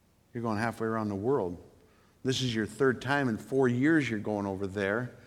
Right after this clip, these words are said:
Do you think this could be a part of that answer?" I said, "Okay, God, I get it. I get it."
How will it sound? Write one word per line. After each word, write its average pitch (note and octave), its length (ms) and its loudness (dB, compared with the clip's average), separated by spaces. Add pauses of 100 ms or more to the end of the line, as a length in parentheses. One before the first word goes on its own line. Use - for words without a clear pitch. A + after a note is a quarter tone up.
(840)
Do A#2 80 -2
you C3+ 140 2
think C3+ 340 0
this B2 340 -2
could B2 280 -2
be A#2+ 180 0
a A#2 80 2
part A#2 380 2
of G#2+ 100 0
that G2 420 2 (760)
answer?" G2+ 440 -2 (1600)
I G#2 60 -6
said, G#2 220 -4
"Okay, A2+ 260 -4
God, E2+ 300 -8 (200)
I G2 120 -8
get F#2 180 -4
it. E2+ 120 -8 (1600)
I G2 100 -4
get F#2+ 200 -4
it." F2 160 -8